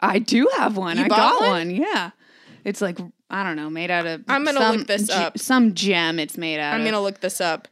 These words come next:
Speaker 1: And
Speaker 2: Gua sha stone. Gua sha
Speaker 1: I have to tell you, like,
Speaker 2: stone.
Speaker 1: we are gifted the face rollers a lot and shit.
Speaker 2: Yes.
Speaker 1: This fucking stone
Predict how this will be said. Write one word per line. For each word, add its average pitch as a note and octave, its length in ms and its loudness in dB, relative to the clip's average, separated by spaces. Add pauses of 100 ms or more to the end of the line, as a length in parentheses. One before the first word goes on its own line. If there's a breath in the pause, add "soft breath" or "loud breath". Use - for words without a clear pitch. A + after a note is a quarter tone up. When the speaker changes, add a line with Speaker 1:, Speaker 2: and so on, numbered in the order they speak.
(500 soft breath)
Speaker 1:
And A#3+ 280 2
Speaker 2:
Gua G#3 180 6
sha G#3 200 -2
stone. F3 440 -6
Gua F#3+ 400 0
sha - 280 -4 (100)
Speaker 1:
I B3+ 160 6
have D#4+ 280 6
to A3+ 100 0
tell G#3 240 2
you, F3 180 0
like, E3 160 -2
Speaker 2:
stone. F3+ 460 -4
Speaker 1:
we C#4+ 260 6
are A#3+ 140 4
gifted G3+ 500 0
the F3 160 0
face F#3+ 420 -4
rollers F3+ 380 2
a F#3+ 60 -2
lot F3 400 -2
and F#3+ 80 -6
shit. F#3+ 360 -4 (220 loud breath)
Speaker 2:
Yes. F#3 260 0
Speaker 1:
This C#4+ 480 0 (380)
fucking G#3+ 640 -6
stone D#3 560 -12